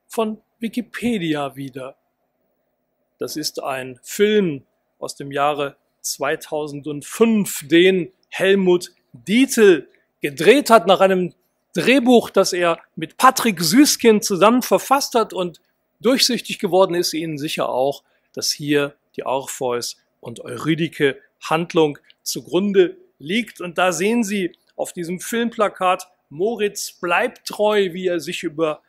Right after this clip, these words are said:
Alexandra Maria Lara beugt. Und das ist eine der melancholischen Szenen dieses Filmes, der seine Liebhaber hat, der allerdings auch stark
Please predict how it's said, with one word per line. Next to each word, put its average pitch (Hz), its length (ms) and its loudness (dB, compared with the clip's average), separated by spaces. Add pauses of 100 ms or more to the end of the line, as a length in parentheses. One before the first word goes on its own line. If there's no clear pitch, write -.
(360)
Alexandra 170 680 -2
Maria 156 320 0
Lara 139 560 0 (280)
beugt. 147 580 -4 (420)
Und 127 280 -14
das 127 160 -16
ist - 120 -14
eine 143 340 -10
der 131 380 -6 (920)
melancholischen 170 1300 0
Szenen 190 840 0 (180)
dieses 165 340 -6
Filmes, 202 600 -2
der 143 500 -2 (320)
seine 139 300 -4
Liebhaber 214 600 8
hat, 170 320 2
der 165 120 4
allerdings 160 420 -2
auch - 160 -6
stark - 480 2